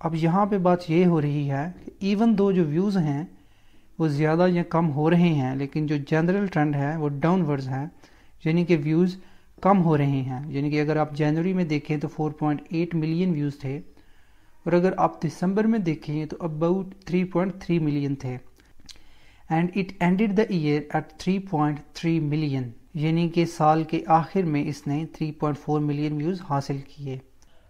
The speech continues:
अब अगर आपने इसको नाउन फॉर्म के साथ बताना है तो आप कहोगे, "There was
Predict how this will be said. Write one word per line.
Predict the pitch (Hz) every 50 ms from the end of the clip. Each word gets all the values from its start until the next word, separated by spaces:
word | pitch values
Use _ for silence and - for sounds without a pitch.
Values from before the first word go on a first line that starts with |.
| - _ -
अब | - 180 180 175 -
अगर | 190 175 180 185 -
आपने | 175 175 185 185 - 190 185
इसको | 185 185 180 175 - - - 175 160
नाउन | 156 156 151 151 160 180 196 208
फॉर्म | 180 - 175 170 170 160
के | - 156
साथ | 156 - 151 147
बताना | 143 - - - - 147 156 170 175 170
है | 151 135 131 127 131 143
तो | 143 - -
आप | 147 151 147 - -
कहोगे, | 156 151 160 165 156 147 147 156 180 175 - - - - - - - _ - - - _ -
"There | 160 175 185 180 165
was | 165 170 170 165